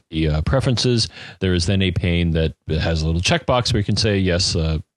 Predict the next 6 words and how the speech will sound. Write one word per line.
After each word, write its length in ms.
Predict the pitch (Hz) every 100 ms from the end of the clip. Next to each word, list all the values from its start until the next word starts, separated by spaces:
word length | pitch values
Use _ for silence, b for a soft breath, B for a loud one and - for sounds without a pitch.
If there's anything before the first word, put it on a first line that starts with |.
| - - -
have 320 | 92 82 -
mail 380 | 73 71 73 - -
either, 400 | 76 67 71 - _ _ _ _ _ _ _ _ _ -
uh, 500 | 67 62 50 52 50 - _ _ -
check 240 | 113 113
for 560 | - 131 127 123 120